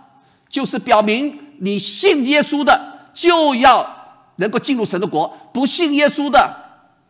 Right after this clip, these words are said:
就不能够进神的国，就要进入地狱火湖里面，是不是？弟兄姊妹，你传福音有这样跟人家讲吗？我觉得我们大概很少会这样讲。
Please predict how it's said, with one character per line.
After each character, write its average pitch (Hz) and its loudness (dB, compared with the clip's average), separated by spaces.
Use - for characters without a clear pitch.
就 233 -4
不 392 0
能 285 0
够 277 0
进 269 -2
神 226 -2
的 233 -2
国， - -2
就 330 0
要 277 4
进 277 -2
入 254 -4
地 269 0
狱 233 0
火 143 -6
湖 151 -2
里 151 0
面， 135 -6
是 302 -2
不 302 2
是？ 240 2
弟 - -12
兄 214 -8
姊 196 -10
妹， 190 -6
你 160 -2
传 170 -6
福 208 -10
音 202 -6
有 139 -4
这 - -10
样 160 -6
跟 190 -6
人 170 -6
家 175 -8
讲 127 -10
吗？ 131 -16
我 139 -12
觉 185 -4
得 214 -2
我 190 -4
们 165 -4
大 185 0
概 160 -2
很 170 -6
少 139 -8
会 143 -10
这 139 -8
样 117 -10
讲。 - -20